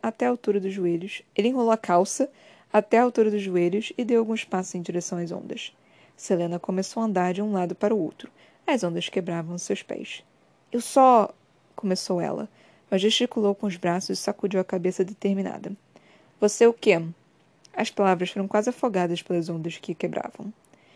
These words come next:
Selena se virou para encará-lo. "Como pode suportar olhar para aquelas pessoas e não fazer nada? Os escravos?" Ela voltou a caminhar de um lado para o outro.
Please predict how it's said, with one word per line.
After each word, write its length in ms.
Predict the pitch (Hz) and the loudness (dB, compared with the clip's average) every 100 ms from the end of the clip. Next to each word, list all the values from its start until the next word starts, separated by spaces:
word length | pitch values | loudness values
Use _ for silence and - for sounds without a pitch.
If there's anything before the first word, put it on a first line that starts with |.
| - _ | -20 _
Selena 420 | - 208 175 170 | 0 2 2 -2
se 160 | 170 196 | -4 -4
virou 300 | 190 175 165 | -2 -2 -2
para 160 | 185 175 | -2 -4
encará-lo. 500 | 190 196 - 208 208 _ _ _ _ _ _ _ - - _ | -2 -4 -4 -10 -14 _ _ _ _ _ _ _ -20 -20 _
"Como 220 | 294 392 | 4 6
pode 180 | 392 370 | 6 6
suportar 440 | 320 302 262 226 247 | 6 6 8 8 10
olhar 160 | 214 | 8
para 140 | - 208 | 6 4
aquelas 220 | 202 208 | 4 4
pessoas 380 | 202 - 196 202 | -2 4 2 4
e 40 | |
não 80 | 202 | 2
fazer 260 | 196 180 | 4 4
nada? 340 | 180 165 160 170 _ _ - | 2 0 -4 -10 _ _ -6
Os 140 | 165 | -6
escravos?" 680 | 156 - 226 320 208 - - _ - _ | -4 4 8 8 4 -6 -16 _ -20 _
Ela 180 | - 190 | 4 6
voltou 300 | 202 214 196 | 6 4 4
a 60 | 190 | 4
caminhar 400 | 196 185 170 175 | 0 -2 -2 -4
de 100 | 214 | -2
um 80 | |
lado 220 | 202 170 - | -2 -4 -4
para 160 | 196 | -2
o 40 | 175 | -2
outro. 280 | - - | -6 -16